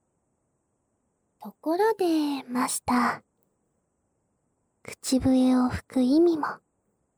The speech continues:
覚えていますよね。はい。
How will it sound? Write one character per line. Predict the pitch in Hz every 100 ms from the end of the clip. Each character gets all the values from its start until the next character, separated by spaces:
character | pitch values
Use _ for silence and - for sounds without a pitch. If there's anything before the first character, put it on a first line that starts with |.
| _ _ _ _ _ _ _ -
覚 | - - 311
え | 349
て | -
い | 269
ま | 277 330
す | -
よ | 294 285
ね。 | 330 427 - _ _ _ _ _ _ _ _ _ _ _ _ _ _ _ _ _ _ _ _ _ _ _ _ _ _ _ _ _ _ _ _ _ _ _ - - _ _
は | - 277
い。 | 403